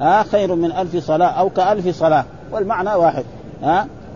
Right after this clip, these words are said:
"فيما سواه من المساجد إلا أن يكون المسجد الحرام".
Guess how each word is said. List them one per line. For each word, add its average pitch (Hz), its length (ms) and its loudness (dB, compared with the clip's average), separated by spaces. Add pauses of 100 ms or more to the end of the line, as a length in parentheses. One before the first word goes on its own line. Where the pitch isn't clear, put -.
(340)
"فيما 190 300 0
سواه 208 360 2
من 190 120 0
المساجد 170 500 0
إلا 190 260 2
أن 170 100 0
يكون 196 280 -2
المسجد 185 420 -2
الحرام". 156 680 4